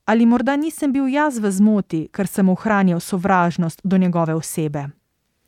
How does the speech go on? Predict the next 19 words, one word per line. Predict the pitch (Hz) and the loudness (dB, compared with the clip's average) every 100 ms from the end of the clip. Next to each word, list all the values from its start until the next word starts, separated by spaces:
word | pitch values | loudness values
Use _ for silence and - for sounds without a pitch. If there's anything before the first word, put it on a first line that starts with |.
| _ _ _ _ | _ _ _ _
Če | - 180 | -6 -2
bi | 165 175 | 0 0
razumeli, | 170 156 170 233 214 156 147 _ _ | 0 2 2 4 2 0 -6 _ _
nam | 202 190 180 | 2 4 4
ne | 170 | 4
bi | 170 | 2
bilo | 196 240 | 0 0
treba | 254 175 160 175 | 0 -2 -2 -2
odpuščati. | 208 - 196 - - 147 - 143 156 _ _ _ _ _ _ _ _ _ _ _ _ _ | -4 -4 -4 -4 -8 -12 -10 -12 -14 _ _ _ _ _ _ _ _ _ _ _ _ _
Nadaljujte | 226 233 262 320 370 339 | 2 4 4 2 2 0
to | 330 277 | -2 -2
vajo | 196 185 185 190 214 | 0 0 2 0 2
na | 208 | 2
način | 185 - 214 | 0 0 0
razmišljanja | 202 165 165 175 175 - 196 196 190 | 0 0 2 0 0 -2 0 0 -2
še | - | 0
o | 220 | 0
drugih | 208 277 226 - | 2 0 0 -2
ljudeh, | 180 156 156 | -4 -2 -4